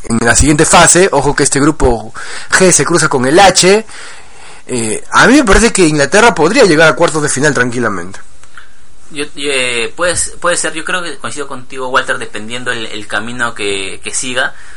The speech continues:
Speaker 2: porque vuelvo a recalcar, ¿no? Tiene una, una, una plantilla, un grupo de jugadores, eh, jóvenes y con mucha,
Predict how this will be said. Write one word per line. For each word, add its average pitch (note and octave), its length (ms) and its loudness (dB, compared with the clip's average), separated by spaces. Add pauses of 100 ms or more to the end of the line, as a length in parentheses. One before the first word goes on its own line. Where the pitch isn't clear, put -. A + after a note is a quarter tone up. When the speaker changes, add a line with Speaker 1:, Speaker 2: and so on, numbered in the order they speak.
Speaker 2:
porque A2 680 -4
vuelvo C3+ 200 -2
a C#3+ 60 2
recalcar, A2+ 420 -2
¿no? A2+ 160 -4
Tiene C#3+ 260 -8
una, C#3+ 240 -4
una, C#3 640 -4 (580)
una C#3+ 140 -8
plantilla, B2 600 -8
un A#2+ 220 -12
grupo C3 200 -10
de B2 80 -8
jugadores, A#2 420 -6
eh, G#2+ 400 -10 (380)
jóvenes C#3 540 -6
y A#2 80 -10
con G#2 220 -8 (200)
mucha, A#2+ 880 -2